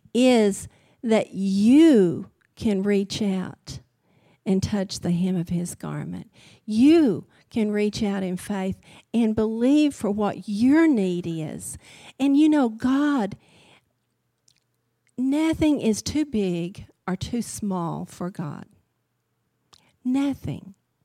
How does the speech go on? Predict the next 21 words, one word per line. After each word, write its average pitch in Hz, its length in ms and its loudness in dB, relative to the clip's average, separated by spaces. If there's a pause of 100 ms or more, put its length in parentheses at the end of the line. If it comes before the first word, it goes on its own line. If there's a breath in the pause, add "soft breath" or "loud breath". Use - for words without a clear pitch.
(800 soft breath)
God 294 300 2
touched - 480 -4
me 196 400 -4
in 214 200 -4
so 247 220 -4
many 262 300 -2
other 254 200 -2
ways 226 640 -4
than, 202 220 -4 (400 soft breath)
than, 202 440 0 (120)
than 226 320 0
just 240 420 -4
the 226 120 -2
reproductive 226 920 -4
pla-, 147 360 -8
the 190 420 -4
parts. - 400 -2
The, 196 320 -2 (280 loud breath)
the, 180 400 -2
the, 202 320 -4 (920)
he 240 320 -6